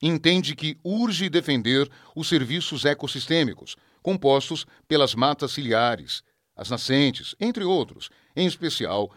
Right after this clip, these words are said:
pelos serviços ambientais prestados pelos biomas. Devem ser empreendidas ações políticas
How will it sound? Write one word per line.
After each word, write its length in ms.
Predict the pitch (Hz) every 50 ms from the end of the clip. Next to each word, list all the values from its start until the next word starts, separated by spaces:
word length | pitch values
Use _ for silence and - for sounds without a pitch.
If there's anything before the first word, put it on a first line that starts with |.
| - - - _
pelos 220 | 170 180 185 -
serviços 460 | - 180 160 151 214 220 - 202 160
ambientais 560 | 185 170 151 156 143 127 123 131 131 135 127 -
prestados 600 | - 147 135 - - 127 117 123 117 113 107 -
pelos 300 | - 120 117 117 107 104
biomas. 600 | 123 131 127 135 139 117 85 71 67 - - - - _ _ _ _ _ _ _
Devem 440 | - 110 143 151 151 147 123 123 110
ser 320 | 95 - - 143 139 135 135
empreendidas 760 | 131 127 123 135 131 120 113 104 - 117 143 127 135 113
ações 400 | 117 107 - - 131 127 120 - - _ _
políticas 680 | 156 151 113 107 147 139 - 160 151 151 147 127 -